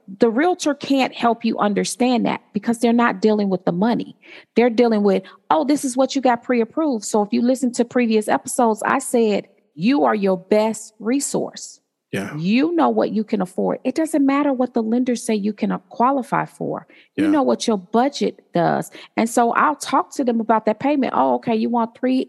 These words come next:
Speaker 1: three eighty-five? Well, you know what kind of note that's looking like?" And they'll go into shock. And I'll say, "Okay, let me talk you off the cliff 'cause I want you to become a
Speaker 2: <laughs>
Speaker 1: homeowner. So
Speaker 2: Yeah.
Speaker 1: let's reel it in.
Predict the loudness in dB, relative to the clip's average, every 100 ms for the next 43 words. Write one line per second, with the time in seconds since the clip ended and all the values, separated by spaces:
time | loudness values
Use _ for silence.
0 | _ -4 0 2 0 0 -2 -2 -2 -6
1 | -10 -12 -2 2 4 4 2 0 0 0
2 | 0 0 -2 -2 -2 0 0 0 -2 0
3 | 2 2 2 2 0 -2 0 0 -2 -8
4 | -20 _ _ _ -2 0 0 0 -2 0
5 | -2 -2 -2 0 0 -2 -2 -2 0 0
6 | 0 0 -4 0 0 -2 _ _ _ 0
7 | 2 2 2 2 0 0 0 0 0 0
8 | 0 2 2 2 0 -2 -6 -14 -4 0
9 | 2 2 0 -4 0 2 4 2 0 0
10 | 2 0 -2